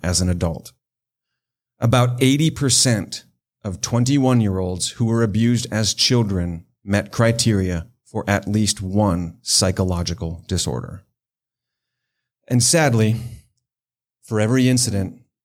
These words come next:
of child abuse or neglect that's reported, an estimated two incidents go unreported. And that's two incidents too many.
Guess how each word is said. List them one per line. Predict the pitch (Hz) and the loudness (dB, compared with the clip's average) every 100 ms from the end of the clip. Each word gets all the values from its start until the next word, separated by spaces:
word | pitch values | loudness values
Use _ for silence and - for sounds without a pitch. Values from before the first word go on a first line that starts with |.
| _ _ | _ _
of | 98 | -4
child | - 123 113 107 | 0 2 2 0
abuse | 101 101 92 - - - | -2 -2 -2 -2 -4 -6
or | 95 | -4
neglect | 98 98 95 104 87 - - _ _ | -2 -2 0 -2 -2 -10 -20 _ _
that's | 98 - | -8 -4
reported, | 92 - 110 123 147 139 - _ _ _ _ _ _ _ _ _ - | -4 -2 0 2 0 -2 -12 _ _ _ _ _ _ _ _ _ 0
an | 107 | 2
estimated | 104 - 107 101 101 | 2 2 2 2 -2
two | - 123 | 0 0
incidents | 110 95 - 90 82 - - _ _ _ | 2 -2 -4 -6 -2 -4 -4 _ _ _
go | 98 95 82 _ - | -2 -2 -4 _ -6
unreported. | 101 92 87 _ - 90 - 87 - - _ _ _ _ _ _ _ _ _ _ _ _ _ _ _ _ _ | -4 -4 -6 _ -12 -10 -6 -8 -8 -18 _ _ _ _ _ _ _ _ _ _ _ _ _ _ _ _ _
And | 117 | 0
that's | 123 190 - | 2 2 2
two | - 185 | 2 2
incidents | 196 175 165 - | 2 2 2 4
too | 165 | 2
many. | 135 151 117 92 | 4 2 0 -4